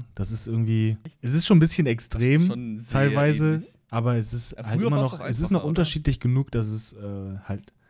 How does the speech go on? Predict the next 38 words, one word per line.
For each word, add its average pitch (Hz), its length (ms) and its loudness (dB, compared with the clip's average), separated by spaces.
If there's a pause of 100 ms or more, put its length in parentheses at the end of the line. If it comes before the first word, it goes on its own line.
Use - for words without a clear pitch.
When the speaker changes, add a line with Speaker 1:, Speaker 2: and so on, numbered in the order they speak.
(480)
Speaker 1:
dass 107 160 -2
man 113 100 4
jetzt 107 160 0
nicht 113 120 -2
sagt, 110 220 -2
der 104 60 4
hat's 107 140 -2
komplett 107 300 -4
geklaut. 101 480 -6 (680)
Das 95 160 -6
ist 107 120 -6
halt 110 240 0 (100)
hart 123 220 4
inspired 113 580 0
by. 101 260 -6 (560)
Speaker 2:
Man, 107 240 -10
man 107 140 -14
kann 135 180 -6
Dieter 139 200 -8
Bohlen 143 300 -12
jetzt 139 180 -16
auch 131 100 -12
mal 131 140 -8
langsam 127 480 -10
entschuldigen. 110 600 -14 (160)
Also, 107 220 -18 (300)
dem 120 420 -10
hat 131 80 -10
man 120 100 -8
immer 120 140 -8
nachgesagt, 110 440 -8
dass 113 100 -12
er 92 40 -10
alles 123 160 -12
geklaut 120 380 -12
hat 110 120 -16
und 107 120 -14
so. 117 200 -14